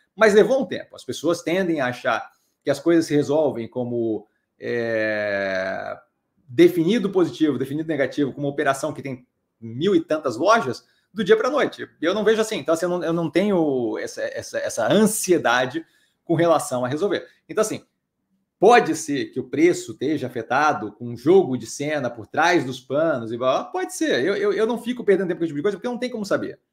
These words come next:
certo? A menos que apareça alguma evidência de conluio, não tem como saber. Então, o que dá pra gente falar claramente é assim: ó, o preço está afetado negativamente, a gente claramente vê um clima bem negativo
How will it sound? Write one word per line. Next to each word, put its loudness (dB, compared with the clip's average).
certo? -2
A -4
menos -2
que -2
apareça 2
alguma -4
evidência -6
de -6
conluio, -2
não -10
tem -6
como -8
saber. 2
Então, 4
o -2
que -4
dá 6
pra 2
gente -2
falar 0
claramente -2
é 0
assim: -4
ó, -2
o -2
preço 2
está -4
afetado 2
negativamente, -4
a -6
gente -12
claramente 2
vê -2
um -4
clima -2
bem -2
negativo -4